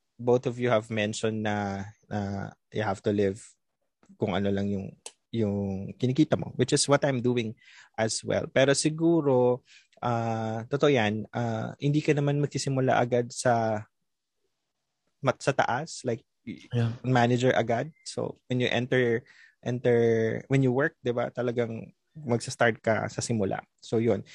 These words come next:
Speaker 1: Hindi agad malaki ang sweldo, for sure. Siguro para sa mga bata na lang na makikinig. Hindi agad, hindi agad malaki ang sweldo. Or hindi agad pagka-graduate mo or pagkakuha mo ng isang bagong trabaho and you earn something, you can buy the things you want to buy.
Speaker 2: Mm-mm,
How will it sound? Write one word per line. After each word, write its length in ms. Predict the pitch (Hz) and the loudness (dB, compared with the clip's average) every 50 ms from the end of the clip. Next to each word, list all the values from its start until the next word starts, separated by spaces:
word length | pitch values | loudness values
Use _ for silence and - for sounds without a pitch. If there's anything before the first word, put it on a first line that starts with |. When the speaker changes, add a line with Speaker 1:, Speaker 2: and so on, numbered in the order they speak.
| - - - | -14 -6 -2
Speaker 1:
Hindi 240 | 143 143 156 151 | 0 4 4 4
agad 240 | 139 143 143 135 131 | 6 6 6 4 4
malaki 320 | 120 113 110 - - 117 110 | 2 -2 -2 -4 -6 -8 -8
ang 80 | 107 | -8
sweldo, 560 | 110 - - 107 104 110 113 110 107 104 - | -8 -6 -4 -4 -4 -4 -4 -6 -8 -8 -12
for 240 | _ - - 110 107 | _ -6 -4 -4 -2
sure. 240 | - - 110 104 - | -2 -2 -4 -2 -2
Siguro 320 | - 127 131 135 135 131 | 0 0 2 2 2 4
para 160 | 135 120 113 113 | 4 2 2 0
sa 160 | - 120 113 | -2 -4 -4
mga 160 | 113 113 110 | -4 -4 -4
bata 300 | 107 107 104 107 - 104 | -2 -2 -2 -2 -4 -6
na 160 | 104 107 104 101 | -8 -8 -10 -10
lang 160 | 104 107 104 - _ _ | -10 -10 -12 -14 _ _
na 160 | - 110 107 | -8 -6 -6
makikinig. 480 | 110 - - 104 - _ - - - 120 - - - - - - | -6 -6 -8 -10 -10 _ -10 -10 -10 -12 -14 -16 -20 -20 -14 -6
Hindi 160 | - 139 151 | 0 4 6
agad, 400 | 175 170 165 156 143 139 135 120 - _ | 6 6 6 6 6 4 4 4 0 _
hindi 240 | - 147 147 139 98 | -4 0 2 2 2
agad 240 | 131 131 131 117 113 | 2 2 2 2 2
malaki 320 | 117 113 113 113 - 107 | 0 -4 -4 -4 -6 -8
ang 80 | 107 107 | -8 -8
sweldo. 400 | - - - 107 110 123 123 - | -8 -6 -6 -6 -6 -6 -6 -4
Or 160 | - 120 127 | -2 0 0
hindi 240 | 139 151 156 165 156 | 0 2 2 2 2
agad 320 | 147 143 147 139 131 - | 4 4 4 4 4 2
pagka-graduate 1400 | - 123 113 - 127 117 117 113 110 - _ - - - _ 123 123 135 135 143 139 131 135 127 123 - 123 | -2 -2 0 2 2 2 2 2 -2 -4 _ -20 -20 -20 _ 0 2 4 4 4 4 2 0 -2 -2 -4 -6
mo 320 | 117 113 110 110 110 101 - | -4 -4 -4 -4 -4 -4 -4
or 320 | 107 113 107 110 110 - | -2 0 0 0 0 0
pagkakuha 480 | 113 110 - 117 - - 170 190 185 156 | -2 -4 -4 -4 -2 -2 0 0 0 -2
mo 160 | 135 127 123 | -2 -4 -6
ng 160 | 117 113 110 | -6 -6 -8
isang 160 | - - 117 | -8 -6 -4
bagong 320 | 110 113 110 110 107 110 110 | 0 0 0 0 0 -4 -4
trabaho 560 | - 110 110 107 110 104 101 104 104 104 - | -4 -4 -4 -2 0 0 0 0 -2 0 0
and 160 | 107 110 110 | 0 0 0
you 80 | 113 - - | -2 -4 -4
earn 160 | 123 120 120 | -2 -2 -2
something, 640 | 120 - - 107 107 110 107 - - 107 104 104 107 - - - - - | -2 -4 -6 -6 -6 -6 -6 -6 -6 -6 -6 -6 -8 -12 -16 -20 -8 -4
you 80 | 131 127 | -2 0
can 240 | - 131 120 113 | 2 2 0 2
buy 480 | 107 110 110 101 107 104 92 95 95 101 - _ _ | 2 2 4 4 4 4 2 2 -2 -6 -12 _ _
the 160 | - 117 110 | -2 0 0
things 240 | - 113 104 104 - | 0 0 -2 -2 -2
you 80 | - 113 | -2 -2
want 240 | 107 101 95 104 110 | -2 -2 -2 -4 -4
to 80 | - | -6
buy. 320 | 101 - 82 - - - - | -6 -6 -6 -8 -6 0 4
Speaker 2:
Mm-mm, 160 | 135 123 | 4 6